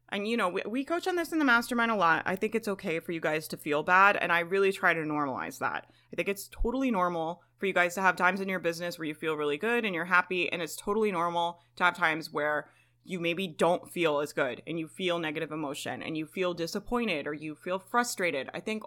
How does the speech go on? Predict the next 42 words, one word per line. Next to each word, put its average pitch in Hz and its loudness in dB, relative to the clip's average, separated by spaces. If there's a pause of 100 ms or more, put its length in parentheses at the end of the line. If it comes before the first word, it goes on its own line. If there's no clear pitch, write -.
all 175 0
of 170 -2
that's 147 -2
fine. - -6 (360)
I'm 185 -2
not 208 2
someone 220 -2
who 202 -2
is 170 -2
like, 151 2
"Let's 170 -2
only 180 -2
think 170 -2
positive 156 0
thoughts 143 -4
and 147 -8
feel 151 -4
positive 139 -6
feelings." 120 -10
It's - -16
just 214 -8
not 165 2
my 156 -2
experience 151 -4
and 160 -8
it's 156 -8
not 151 2
what 156 -2
I'm 147 -2
about. 147 0 (360)
However, 240 4 (640)
<laughs> - -6
I 220 6
do 254 0
think 311 0
you 277 0
need 226 0
to 233 -2
take 202 2
responsibility. 208 2 (180)
Stop 220 6
delegating 196 4